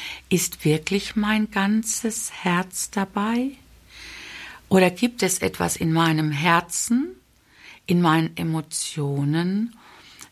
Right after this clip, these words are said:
das mich hindert? Mit ganzem Herzen, mit ganzer Seele,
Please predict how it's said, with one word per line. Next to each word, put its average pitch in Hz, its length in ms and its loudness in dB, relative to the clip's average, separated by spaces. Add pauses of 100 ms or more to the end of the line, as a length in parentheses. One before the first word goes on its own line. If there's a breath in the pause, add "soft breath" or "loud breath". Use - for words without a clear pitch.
das - 280 0
mich 175 240 0
hindert? - 580 0 (680)
Mit 143 220 -4
ganzem 139 380 0
Herzen, - 680 -4 (240)
mit 139 200 2
ganzer 131 400 0
Seele, - 560 -2